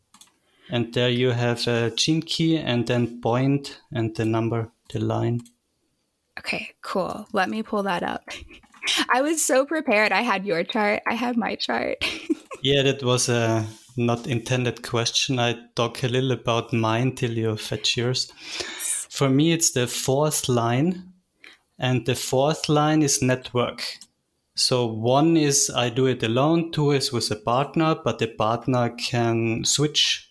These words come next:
Speaker 1: Like if you do one-on-one, it's two, the second line too. The third line is like family size, three to fifteen people.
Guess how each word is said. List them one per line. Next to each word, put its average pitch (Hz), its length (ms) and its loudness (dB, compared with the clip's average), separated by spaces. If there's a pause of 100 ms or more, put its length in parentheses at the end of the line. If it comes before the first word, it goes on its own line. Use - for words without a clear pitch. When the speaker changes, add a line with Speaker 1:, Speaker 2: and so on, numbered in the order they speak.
(140)
Speaker 1:
Like 117 400 -2
if - 160 -2
you 117 120 2
do 127 120 2
one-on-one, 123 840 2
it's - 460 0
two, 131 500 -2 (380)
the 110 140 -2
second 117 420 -2
line 117 360 0
too. 147 240 -2 (720)
The 120 160 0
third 143 480 0
line 135 400 4
is 127 160 0
like 117 200 2
family 151 540 2
size, 156 600 2
three 139 380 -2
to 120 120 -2
fifteen 165 640 0
people. 165 380 0